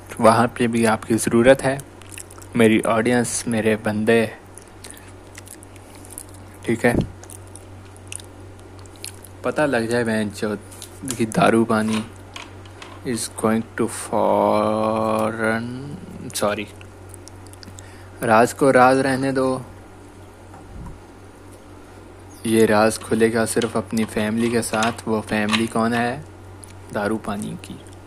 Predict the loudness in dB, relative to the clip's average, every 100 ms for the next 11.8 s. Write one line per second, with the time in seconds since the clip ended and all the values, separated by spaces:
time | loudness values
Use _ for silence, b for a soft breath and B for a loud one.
0 | -20 -20 -20 -20 -20 -20 -16 -8 -6 -4
1 | -2 -2 -4 -6 -4 -4 -4 -6 -6 -2
2 | -2 0 2 0 0 -4 -6 -6 -6 -6
3 | -16 -20 -20 -20 -20 -18 -18 -18 -20 -20
4 | -20 -20 -16 -6 -4 -4 -4 -2 -2 -2
5 | -2 -2 -4 -6 -4 -4 -4 -8 -8 -6
6 | -6 -6 -8 -6 -4 -4 -6 -6 -6 -6
7 | -6 -8 -8 -6 -6 -6 -6 -10 -18 -20
8 | -20 B B -20 -20 -20 -20 -20 -20 -20
9 | -20 -20 -20 -20 -20 -18 -16 -14 -12 -8
10 | -6 -4 -4 -4 -8 -14 -14 -14 -16 -18
11 | -10 -6 -6 -4 -4 -4 -4 -6